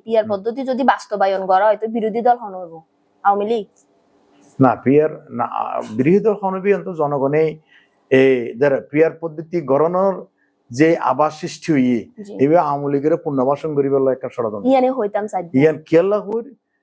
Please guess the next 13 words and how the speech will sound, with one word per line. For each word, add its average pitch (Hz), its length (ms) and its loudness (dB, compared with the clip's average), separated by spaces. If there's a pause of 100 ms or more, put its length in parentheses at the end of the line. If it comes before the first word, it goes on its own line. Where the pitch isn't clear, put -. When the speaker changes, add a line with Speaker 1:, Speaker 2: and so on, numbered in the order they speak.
(160)
Speaker 2:
এত 156 260 0
তো 165 200 0
ধরো 170 240 2
প্রার্থী 165 460 -4
তুমি 180 280 -4
দে-, 147 240 -2
গণ-, 156 300 4
গণ-, 147 180 2
যায় 151 160 2
গণসংযোগ 135 520 -6
করা 117 160 2
পড়িব। 95 260 -16
Speaker 1:
হুম। 220 240 -12